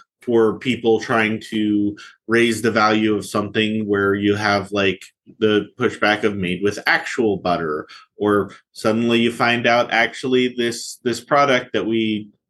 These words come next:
assume was generally accepted as safe actually, uh,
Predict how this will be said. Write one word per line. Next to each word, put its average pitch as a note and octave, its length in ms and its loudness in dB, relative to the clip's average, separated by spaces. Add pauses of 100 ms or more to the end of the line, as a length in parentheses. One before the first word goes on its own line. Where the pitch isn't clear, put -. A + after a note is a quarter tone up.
(140)
assume A#2 640 0
was G#2 260 0
generally A2 600 0
accepted A2 520 -2
as G#2+ 220 0
safe A#2 280 0
actually, B2 720 0
uh, A#2+ 220 2